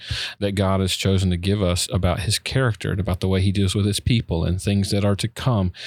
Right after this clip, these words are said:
that we can gather from prophetic passages that, that are very useful for us when we think about God and man and who he is and, and the hope that he's given. So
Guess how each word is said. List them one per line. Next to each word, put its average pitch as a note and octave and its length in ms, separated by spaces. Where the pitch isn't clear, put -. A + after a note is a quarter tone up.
that G#2+ 120
we A2 80
can G#2+ 180
gather A2+ 300
from F#2+ 260
prophetic F#2+ 440
passages G2 640
that, F#2 340
that F#2 220
are F#2+ 140
very G#2+ 420
useful G2 480
for - 280
us A2 500
when G2 200
we F#2+ 140
think A#2 260
about F2+ 340
God G2 460
and F2+ 180
man G2 300
and F2 100
who G#2 120
he F#2+ 300
is G2 140
and, F#2 220
and F#2 100
the F#2 60
hope F#2 220
that - 120
he's F#2 220
given. F2+ 260
So G2+ 240